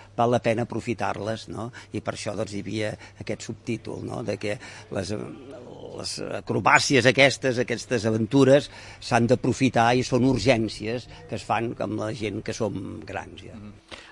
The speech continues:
Speaker 2: La xerrada va precedir la regata de la Ruta de l'Anxova, una prova social que arriba amb periodicitat mensual i que va ser acompanyada d'una bona tramuntaneta que afavoria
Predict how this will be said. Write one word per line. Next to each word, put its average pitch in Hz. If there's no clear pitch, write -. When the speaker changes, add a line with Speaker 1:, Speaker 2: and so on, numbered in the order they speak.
Speaker 2:
La 107
xerrada 135
va 131
precedir 127
la 135
regata 120
de 117
la 113
Ruta 117
de 107
l'Anxova, 135
una 165
prova 107
social 123
que -
arriba 107
amb 104
periodicitat 101
mensual 117
i 120
que 143
va 151
ser 151
acompanyada 143
d'una 127
bona 135
tramuntaneta 139
que 143
afavoria 131